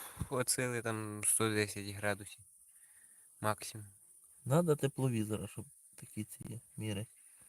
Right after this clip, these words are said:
Speaker 1: Ага. Що, і цього тоді?
Speaker 2: Ну, давай і цього вже доб'ємо. А, да він га-, <laughs> гарячий.
Speaker 1: Що, гарячий?
Speaker 2: <laughs> Да.
Speaker 1: Ух ти.
Speaker 2: Ти потрогай. А.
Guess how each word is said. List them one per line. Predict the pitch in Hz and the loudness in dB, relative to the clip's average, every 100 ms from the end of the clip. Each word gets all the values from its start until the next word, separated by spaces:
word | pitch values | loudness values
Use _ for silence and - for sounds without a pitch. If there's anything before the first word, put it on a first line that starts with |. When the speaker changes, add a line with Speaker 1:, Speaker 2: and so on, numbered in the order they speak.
| - - - | -20 -10 4
Speaker 1:
Ага. | 127 107 104 110 _ - _ _ - - - - - - - | 4 4 -6 -14 _ -20 _ _ -20 -20 -20 -20 -20 -20 0
Що, | 127 | 4
і | 117 | 6
цього | 117 175 135 107 | 10 12 12 10
тоді? | - 101 | 2 2
Speaker 2:
Ну, | 175 | 6
давай | 170 165 139 123 | 10 10 10 8
і | |
цього | - 117 113 | 6 4 2
вже | 107 107 104 | 2 0 2
доб'ємо. | 104 107 104 101 - - - - | 0 0 -2 -2 -10 0 2 10
А, | 254 294 285 | 12 12 12
да | 208 | 12
він | 254 202 | 10 12
га-, | 196 - | 12 10
<laughs> | - - | 2 8
гарячий. | 160 165 247 254 - 110 - - | 10 12 12 12 12 8 8 8
Speaker 1:
Що, | 117 | 10
гарячий? | - 117 131 175 - 113 240 | 10 12 12 12 12 12 12
Speaker 2:
<laughs> | - 135 - - | 10 -4 2 10
Да. | 170 156 143 - | 10 10 4 -6
Speaker 1:
Ух | - 170 | 2 4
ти. | 165 104 101 | 6 4 4
Speaker 2:
Ти | 143 | 2
потрогай. | 202 214 202 151 113 - - - - | 4 8 12 12 12 8 -2 -4 6
А. | 135 | 8